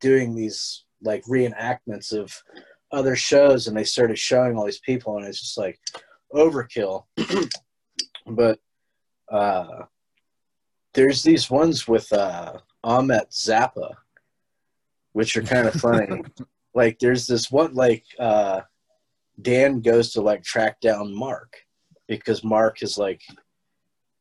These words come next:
Speaker 1: finally, he's, like, so fed up with Becky and so fed up with Roseanne that he's just like, "I can't do anything right.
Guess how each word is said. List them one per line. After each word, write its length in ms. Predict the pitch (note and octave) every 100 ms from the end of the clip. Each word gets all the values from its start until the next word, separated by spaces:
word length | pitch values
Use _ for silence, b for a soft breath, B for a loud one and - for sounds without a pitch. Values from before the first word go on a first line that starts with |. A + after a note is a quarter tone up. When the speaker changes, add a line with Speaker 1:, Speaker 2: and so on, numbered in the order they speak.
| _ _ _ _ _ _ _ _ _ -
Speaker 1:
finally, 540 | - C#3 C#3 C3+ A#2+
he's, 220 | A#2+ A2+
like, 140 | A#2 G#2+
so 320 | - D3 C#3
fed 280 | - C3 A#2+
up 180 | A2+ A#2
with 160 | -
Becky 380 | A2+ A2+ - G2+
and 100 | F2+
so 280 | - B2 A2
fed 240 | - A2
up 160 | G#2 -
with 120 | G2
Roseanne 580 | F#2+ G2+ F2+ G#2 G#2 G#2
that 100 | F2
he's 160 | F#2 -
just 180 | -
like, 160 | G2 F2+
"I 40 |
can't 280 | - A2+ G#2+
do 120 | A2 G#2+
anything 320 | A2 G#2 G2+
right. 380 | A2+ B2+ B2